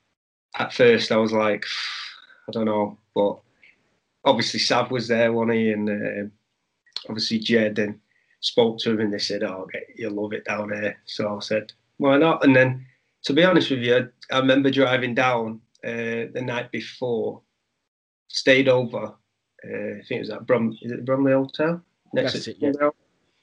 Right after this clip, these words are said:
Speaker 1: And, uh, and I thought, "Fuck it now." And then, to be honest with you, as soon as I stepped through the door,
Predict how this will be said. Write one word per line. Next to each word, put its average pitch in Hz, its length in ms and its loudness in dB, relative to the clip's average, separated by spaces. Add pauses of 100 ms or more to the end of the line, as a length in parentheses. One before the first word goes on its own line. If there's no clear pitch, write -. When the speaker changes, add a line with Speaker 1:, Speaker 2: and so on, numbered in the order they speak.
(280)
Speaker 1:
And, 117 180 4
uh, 110 400 2 (1800)
and 104 100 -6
I 110 40 -4
thought, - 420 -6 (160)
"Fuck - 380 -8
it 92 240 -4
now." 95 300 -8 (500)
And 123 160 2
then, 117 340 4
to 139 100 0
be 139 140 8
honest 131 220 2
with 110 160 -4
you, 113 120 0
as 110 120 -6 (100)
soon 135 240 0
as 120 100 -2
I 110 40 -8
stepped 110 260 -4
through 123 160 -4
the 117 80 -6
door, 120 320 2